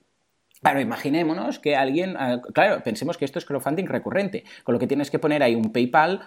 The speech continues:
o una tarjeta. ¿Qué pasa si cuando te tocaba pagar, pues no,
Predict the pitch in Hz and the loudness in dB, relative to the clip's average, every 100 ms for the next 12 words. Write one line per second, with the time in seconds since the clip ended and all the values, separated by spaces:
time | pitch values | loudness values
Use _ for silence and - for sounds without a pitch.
0 | - - 147 214 180 131 113 104 104 107 | -6 4 8 8 8 6 4 2 2 0
1 | - 208 123 - - - 185 - 165 - | 0 2 0 -2 -18 2 2 8 6 6
2 | 185 262 - - 165 156 139 131 120 123 | -4 -6 -4 0 4 6 4 2 0 2
3 | 139 139 156 175 190 247 151 135 | 4 4 6 6 4 0 -2 0